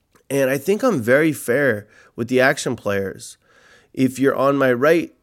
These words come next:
one time, you'll be on my left the next time. I, I, I do that. If you're on my left, you'll be on my right. And he gets to be on my left. I don't even remember where he was the last time he played, but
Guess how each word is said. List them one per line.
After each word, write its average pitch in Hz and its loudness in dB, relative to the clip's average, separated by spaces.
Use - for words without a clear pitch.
one 147 0
time, 151 0
you'll 139 2
be 127 2
on 131 2
my 135 4
left 143 0
the 110 -6
next 107 -6
time. - -10
I, 127 -2
I, 131 0
I - 0
do 127 -2
that. 160 -4
If - -16
you're 127 4
on 127 4
my 127 2
left, 131 -2
you'll 127 -4
be 139 2
on 151 0
my 156 0
right. 175 -2
And 139 2
he 175 -4
gets 208 -2
to 170 -8
be 180 2
on 202 2
my 196 4
left. 202 2
I 139 2
don't 202 4
even 160 4
remember 139 4
where 127 4
he 127 6
was 127 4
the 120 -4
last 123 2
time 127 0
he 123 0
played, 110 -2
but 127 2